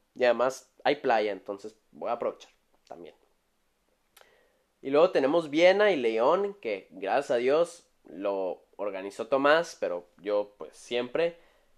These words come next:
Nada más imagínense desde julio hasta este pasado enero, todas las pláticas que teníamos Tomás y yo eran del viaje, entonces la organización detrás de esto fue increíble. A él le tocó organizar Viena y León,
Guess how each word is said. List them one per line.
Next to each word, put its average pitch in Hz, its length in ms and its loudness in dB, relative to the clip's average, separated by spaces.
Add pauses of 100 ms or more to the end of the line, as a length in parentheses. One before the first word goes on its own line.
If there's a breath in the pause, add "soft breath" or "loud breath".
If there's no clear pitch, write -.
Nada 180 180 4
más 226 160 0
imagínense 202 540 0
desde 151 160 -2
julio 196 680 -2 (200)
hasta 120 340 -6
este 139 220 -2
pasado 123 640 -2 (680)
enero, 180 540 0 (600)
todas 139 220 6
las 156 140 2
pláticas 127 380 -4
que - 120 -18
teníamos 123 460 -6
Tomás 113 320 -4
y 127 60 -10
yo 135 120 0
eran 139 180 2
del 117 140 -2
viaje, 110 300 -2
entonces 110 460 -8
la 147 100 2
organización 117 640 -4
detrás 127 380 -4
de 131 100 0
esto 135 340 -6 (380 soft breath)
fue 123 120 -2
increíble. 156 720 -2
A 113 140 0
él 127 80 0
le 131 80 0
tocó 117 280 -4
organizar 117 580 -2
Viena 127 260 0
y 139 60 -2
León, 117 560 -2